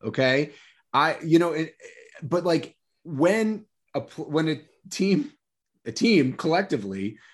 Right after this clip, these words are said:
continues to leave the best shooter ever wide open, that's either a problem with strategy, going under the pick, which you can't do, or a problem with communication where you're telling, you know, the guys,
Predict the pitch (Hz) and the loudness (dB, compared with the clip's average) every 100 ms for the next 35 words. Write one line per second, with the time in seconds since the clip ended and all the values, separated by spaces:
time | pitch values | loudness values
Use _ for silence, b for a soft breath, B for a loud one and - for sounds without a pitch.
0 | b 160 143 - 233 247 208 202 165 156 | b 0 2 2 4 4 2 0 2 2
1 | 139 120 107 139 151 - 151 135 123 - | 0 -2 -2 -2 -2 -2 0 0 -2 -8
2 | _ _ _ _ - 180 127 104 87 110 | _ _ _ _ -4 -2 -2 -4 -6 -12
3 | _ _ _ - 110 135 143 123 131 185 | _ _ _ -8 -2 0 0 0 -2 -2
4 | 202 240 - _ _ _ _ _ _ 117 | -4 -6 -12 _ _ _ _ _ _ -2
5 | 143 156 190 190 180 131 156 147 147 131 | -2 0 2 4 4 2 2 0 -2 -6
6 | - 123 123 139 185 196 - 127 127 143 | -4 -2 -2 -4 -4 -4 -6 0 2 2
7 | 147 143 143 151 156 139 - 120 113 _ | 2 2 2 0 -4 -8 -4 -4 -4 _
8 | _ 113 117 104 135 123 113 110 101 120 | _ -8 -6 -6 -4 -4 -4 -4 -4 -6
9 | - _ _ _ _ _ 156 175 170 170 | -14 _ _ _ _ _ 2 2 2 0
10 | 143 147 160 147 - 127 139 151 156 147 | 0 0 0 -2 -4 -2 0 0 -2 -4
11 | 127 123 120 160 _ _ _ _ 123 139 | -2 -4 -4 -8 _ _ _ _ 0 2
12 | 135 120 131 127 147 143 143 139 123 _ | 0 0 -2 0 0 0 0 -2 -6 _
13 | - 143 131 120 117 117 113 127 127 123 | -4 -2 -2 -4 -6 -8 -4 -2 0 -2
14 | 117 - | -4 -6